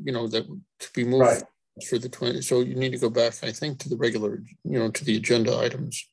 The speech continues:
Speaker 2: Um, so the, uh, oh yeah, here we go. The, um, expanded Florence Street stormwater investigation and study, uh, to be held, that's to be held, uh, April twenty,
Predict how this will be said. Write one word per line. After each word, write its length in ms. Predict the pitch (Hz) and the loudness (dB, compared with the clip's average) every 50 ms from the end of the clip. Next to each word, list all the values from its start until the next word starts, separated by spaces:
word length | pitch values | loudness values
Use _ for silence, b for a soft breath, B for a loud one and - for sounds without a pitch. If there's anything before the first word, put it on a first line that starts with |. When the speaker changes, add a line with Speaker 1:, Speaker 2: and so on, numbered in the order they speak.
| _ _ - - - - - - - _ _ _ b b b b b b b b b _ _ - | _ _ -18 -18 -18 -18 -20 -20 -20 _ _ _ b b b b b b b b b _ _ -4
Speaker 2:
Um, 640 | 110 113 113 113 113 113 113 110 110 107 104 - - _ _ _ _ - - | 2 4 4 6 6 4 2 2 -4 -6 -8 -10 -16 _ _ _ _ -20 -20
so 400 | - - - 120 120 117 117 117 | -18 -10 -4 0 4 4 4 4
the, 400 | 117 120 120 117 113 113 113 113 113 | 2 0 -2 -2 -2 -4 -2 0 2
uh, 160 | 113 113 117 156 | 4 4 6 8
oh 140 | 147 143 | 6 6
yeah, 180 | 139 135 113 - - - | 6 6 4 0 -2 -4
here 160 | 123 147 151 | -4 -4 -2
we 80 | 147 139 | -2 0
go. 180 | 135 123 120 | 2 2 2
The, 260 | 117 123 123 120 123 123 | 2 0 0 0 0 2
um, 380 | 120 117 117 117 117 117 - _ _ _ _ _ _ _ _ _ _ _ _ _ _ _ _ _ _ _ _ _ _ _ _ _ _ _ _ _ _ _ _ _ _ _ - | 2 0 0 -2 -8 -12 -16 _ _ _ _ _ _ _ _ _ _ _ _ _ _ _ _ _ _ _ _ _ _ _ _ _ _ _ _ _ _ _ _ _ _ _ -12
expanded 720 | 123 - - - - - 156 160 170 170 165 175 160 147 131 | -12 -12 -12 -14 -10 -4 -2 -2 0 0 0 -2 -2 -4 -6
Florence 480 | - 156 156 156 160 160 156 - - | -4 0 2 2 4 2 0 -2 -4
Street 500 | - - - 156 156 151 139 - - - | -10 -10 -6 -6 -4 -4 -6 -8 -10 -18
stormwater 640 | - - - 156 143 143 143 143 147 143 147 143 135 | -18 -8 -2 2 2 4 6 6 6 8 8 8 6
investigation 760 | 131 139 135 135 - 135 131 131 127 131 131 - 131 123 | 4 2 0 -2 -2 -6 -6 -6 -4 -6 -4 -4 -4 -4
and 100 | 117 107 | -4 -6
study, 520 | 107 - - 120 113 113 107 107 104 104 - _ _ _ _ _ _ _ _ _ _ _ _ _ - - | -8 -6 -2 0 2 2 2 0 -2 -6 -10 _ _ _ _ _ _ _ _ _ _ _ _ _ -16 -10
uh, 100 | 107 107 | -8 -8
to 80 | 104 - | -6 -4
be 100 | - - | -2 0
held, 220 | 117 127 120 113 110 | 2 4 4 4 4
that's 220 | 123 117 95 - - | 4 2 2 0 -2
to 60 | - | -4
be 80 | 120 | -2
held, 220 | 117 113 110 107 110 | 0 0 0 0 0
uh, 180 | 104 101 98 - | -2 -2 -4 -6
April 220 | 110 110 107 104 - | -8 -8 -8 -8 -6
twenty, 280 | 110 107 101 92 90 | -4 -4 -4 -4 -6